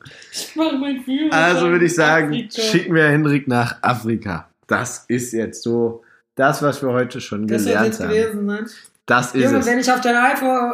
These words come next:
Speaker 1: auf deinen Samsung gucke, ey, der hat da eine Liste, als würde er irgendwie einen Spiegel
Speaker 2: Was haben wir sonst noch? Ja, ich hab
Speaker 1: Artikel
Speaker 2: auch noch ein
Speaker 1: schreiben
Speaker 2: bisschen
Speaker 1: wollen.
Speaker 2: was.
Speaker 1: Hast du jetzt die zehn Gebote neu verfasst, oder was?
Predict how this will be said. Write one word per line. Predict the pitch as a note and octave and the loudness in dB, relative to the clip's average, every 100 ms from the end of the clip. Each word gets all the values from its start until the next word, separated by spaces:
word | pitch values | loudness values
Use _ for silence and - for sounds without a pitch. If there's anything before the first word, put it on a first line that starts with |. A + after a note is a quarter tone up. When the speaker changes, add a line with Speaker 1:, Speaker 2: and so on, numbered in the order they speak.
| A#3 | -6
Speaker 1:
auf | G#3 | -4
deinen | A#3+ A3+ A3 | -2 -2 -2
Samsung | C4 C4 | -2 -2
gucke, | A#3 G#3+ G#3 | -4 -8 -4
ey, | G#3+ | -2
der | A3 | -2
hat | C4 | -2
da | B3 | -4
eine | A3+ | -4
Liste, | A#3 C#4+ - B3+ | -4 -6 -4 -2
als | A#3+ A#3+ A3+ | -2 -4 -4
würde | B3 B3 | -2 -2
er | - | -4
irgendwie | C4 B3 B3 A#3+ | -6 -4 -4 -4
einen | A3 A3 A3 | -6 -10 -10
Spiegel | G3+ - D4 D4+ A3+ | -12 -8 -4 -2 2
Speaker 2:
Was | D#3 E3 D#3+ | 4 2 4
haben | D#3+ D#3+ | 2 2
wir | D#3 D3+ | 2 2
sonst | C#3+ D3 B2+ | 0 -2 -2
noch? | |
Ja, | A#2+ G3 | 2 2
ich | A#3+ | 2
hab | B3 G3+ | 0 0
Speaker 1:
Artikel | F#3+ | 2
Speaker 2:
auch | |
noch | D#3 | 2
ein | C#3+ C3+ | 2 2
Speaker 1:
schreiben | C3 | 0
Speaker 2:
bisschen | C3+ - A#2 A2+ | -2 0 -2 -2
Speaker 1:
wollen. | |
Speaker 2:
was. | G2+ F#2 - - _ - _ _ _ _ - | -4 -6 -8 -20 _ -20 _ _ _ _ -8
Speaker 1:
Hast | A#3+ B3 | -6 -4
du | |
jetzt | C4+ A3+ | -4 -6
die | G#3 | -6
zehn | C#4 C4 | -2 -2
Gebote | A#3 D#4+ B3+ | -2 -4 -4
neu | A#3 G#3+ | -4 -4
verfasst, | G#3 G#3+ G#3 - | -6 -8 -8 -6
oder | G3+ G3 | -4 -4
was? | G3+ | -6